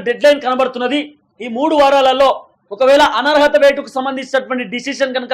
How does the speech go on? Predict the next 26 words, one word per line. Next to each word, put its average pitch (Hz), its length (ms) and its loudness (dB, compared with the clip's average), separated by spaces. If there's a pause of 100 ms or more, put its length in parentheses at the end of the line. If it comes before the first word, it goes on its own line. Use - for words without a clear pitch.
(120)
స్పీకర్ 262 420 -4
తీసుకున్నా, 240 340 -6 (680)
హైకోర్టు 302 540 2
తీసుకున్నా, 254 400 -2 (960)
ముగ్గురు 330 380 -2 (160)
ఎమ్మెల్యేల 269 400 2 (320)
పోస్టులు 277 440 2 (360)
అవుట్ 262 260 2
కావచ్చు. 262 400 2 (600)
ఈ 226 120 -6
ముగ్గురు 311 280 -2 (100)
కాంగ్రెస్ 285 400 -2
ఎమ్మెల్యేలు 277 260 2
అవుట్ 254 180 4
అయితే 262 220 4
మళ్ళీ 277 220 2 (560)
ఉప - 120 -2 (100)
ఎన్నికలు 285 280 2
వస్తే 269 140 -2 (100)
మళ్ళీ 277 160 -2 (100)
కాంగ్రెస్ 262 320 -2
నుండి 262 160 -8
ముగ్గురు 269 280 -6
పోటీ 254 180 2
చేయాలి, 254 320 4
మళ్ళీ 254 160 0